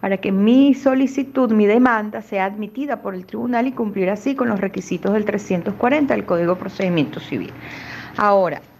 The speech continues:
el procedimiento, ¿qué procedimiento, por cuál procedimiento se ventila esta, este acto de impugnación? Por el procedimiento breve, ¿ok?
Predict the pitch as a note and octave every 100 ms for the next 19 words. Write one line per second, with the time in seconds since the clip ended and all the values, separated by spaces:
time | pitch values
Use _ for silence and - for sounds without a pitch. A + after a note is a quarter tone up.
0 | _ A#3 B3 A#3+ B3 A#3+ B3 A3+ A#3 G#3+
1 | E3 - - - B3+ B3+ C#4+ - C#4 A3
2 | A3 G#3+ G#3 A3 G3+ - A3+ A3+ C#4 C4+
3 | B3+ G3+ G3 A#3 B3+ A3+ G3 G3 A3+ A3
4 | A#3+ - - - - - - - A3+ G#3+
5 | - A#3 A3+ A3 G#3 A#3 A3 G#3+ - A3+
6 | A3+ A3 G3+ F#3+ G3 C#4+ C#4 B3+ G3+ G3
7 | - F#3 F3+ F3 F3+ E3+ E3+ F#3+ - E3
8 | F3+ D#3+ C#3 - - - - - - -
9 | C#4